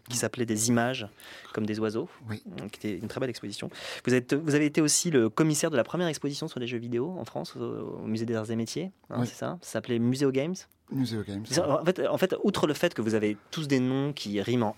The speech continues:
Speaker 1: R, vous, vous mettez muséo partout. C'est ça les deux choses qui vous réunissent, hein. Muséo geek, muséo machin. Euh, et puis, vous avez participé à l'ouverture d'un lieu qui s'appelle l'Imaginarium à Tourcoing,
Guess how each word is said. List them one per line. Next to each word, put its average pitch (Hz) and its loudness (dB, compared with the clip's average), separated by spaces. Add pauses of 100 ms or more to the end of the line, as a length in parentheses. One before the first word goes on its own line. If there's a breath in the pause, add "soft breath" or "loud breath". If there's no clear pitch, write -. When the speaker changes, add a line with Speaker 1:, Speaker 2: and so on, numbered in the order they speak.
Speaker 1:
R, 135 2
vous, 143 -2
vous 120 -2
mettez 127 4
muséo 139 6
partout. 120 -2
C'est 120 -2
ça 147 6
les 120 4
deux 131 6
choses 143 0
qui - 0
vous 113 4
réunissent, 110 4
hein. 113 -2 (380 loud breath)
Muséo 117 6
geek, 131 0
muséo 117 6
machin. 110 2 (640 loud breath)
Euh, 127 6
et 170 8
puis, 240 4
vous 170 6
avez 160 8
participé 170 4
à 131 4
l'ouverture 139 0
d'un 139 4
lieu 143 6
qui - -4
s'appelle 147 4
l'Imaginarium 135 4
à 110 -2
Tourcoing, - -4